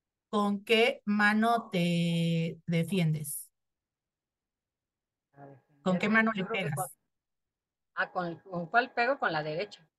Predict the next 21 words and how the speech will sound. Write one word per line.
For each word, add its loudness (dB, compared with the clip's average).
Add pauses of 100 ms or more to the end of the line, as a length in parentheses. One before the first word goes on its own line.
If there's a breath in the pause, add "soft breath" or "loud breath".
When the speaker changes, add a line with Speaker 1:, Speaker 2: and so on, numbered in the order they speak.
(240)
Speaker 1:
Con -2
la 2
derecha, -2
ok. -6 (260)
Vamos -4
a 0
Speaker 2:
Me -4
Speaker 1:
suponer -4
que -4
Speaker 2:
defiendo -12
Speaker 1:
eres -4
Speaker 2:
con 0
la -4
Speaker 1:
derecha 0
Speaker 2:
izquierda. 4
Speaker 1:
porque -4
habría 2
que -2
testearte -2
más, 2
pero -2